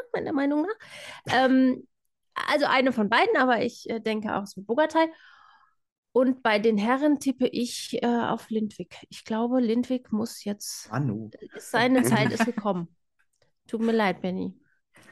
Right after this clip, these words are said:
Speaker 2: Ich wollte genau das Gleiche sagen. Äh, <laughs> also tatsächlich exakt das Gleiche.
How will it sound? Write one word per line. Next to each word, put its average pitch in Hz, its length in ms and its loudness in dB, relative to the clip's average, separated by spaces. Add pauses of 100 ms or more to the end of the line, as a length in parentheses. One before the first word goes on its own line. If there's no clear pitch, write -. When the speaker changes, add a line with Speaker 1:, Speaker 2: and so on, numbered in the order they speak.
(280)
Speaker 2:
Ich - 200 -8
wollte 156 180 2
genau 147 240 4
das 156 180 2
Gleiche 113 320 -2
sagen. - 320 -10 (500)
Äh, 127 260 4 (640)
<laughs> 160 520 -4
also 135 160 0
tatsächlich 135 420 0
exakt 151 360 -2
das 113 140 -2
Gleiche. 123 320 0